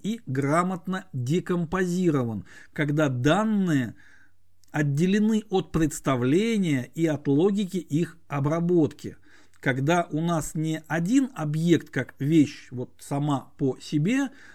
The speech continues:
один огромный объект метаданных с его формами, с его реквизитами, табличными частями, его программным кодом, модулем, и все это работает исключительно вместе и никак иначе. Вот здесь применить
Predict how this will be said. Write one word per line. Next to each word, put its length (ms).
один 400
огромный 640
объект 400
метаданных 720
с 80
его 240
формами, 600
с 100
его 400
реквизитами, 800
табличными 600
частями, 640
его 240
программным 600
кодом, 400
модулем, 440
и 100
все 240
это 140
работает 500
исключительно 720
вместе 800
и 160
никак 540
иначе. 600
Вот 320
здесь 520
применить 640